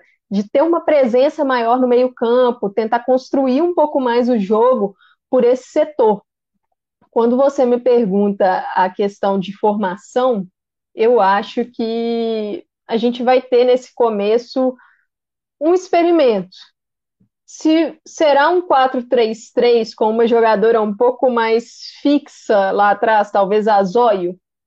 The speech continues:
ou a Isa Haas, que tem essa característica, é, mais defensiva, né, e com duas jogadoras um pouco mais livres, tipo a Duda e a Jenny, por exemplo, pra poder fazer essa transição, chegar um pouco mais no ataque,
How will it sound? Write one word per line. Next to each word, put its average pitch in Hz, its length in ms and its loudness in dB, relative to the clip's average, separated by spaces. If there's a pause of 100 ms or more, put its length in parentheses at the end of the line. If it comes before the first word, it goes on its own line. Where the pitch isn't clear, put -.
(140)
ou 233 320 2
a 208 240 2
Isa 208 220 -2
Haas, 220 500 -2
que 208 120 -8
tem 220 260 -6
essa 220 160 -8
característica, 214 920 -2 (500)
é, 202 340 2
mais 202 300 0
defensiva, 214 920 -2
né, 240 180 0
e 247 100 -8
com 240 320 0 (520)
duas 240 360 0
jogadoras 233 520 2
um 226 100 -2
pouco 240 240 -2
mais 233 300 0
livres, 220 440 -2
tipo - 220 -6
a 226 100 2
Duda 214 480 0
e 214 120 0
a 208 160 0
Jenny, 208 420 -2
por 202 180 -4
exemplo, 196 540 -4
pra 202 160 -2
poder 214 340 -2
fazer 214 640 0
essa 208 320 -6 (260)
transição, 214 680 0
chegar 202 320 -2
um 220 60 0
pouco 220 220 -2
mais 196 200 0
no 214 80 -4
ataque, 240 440 0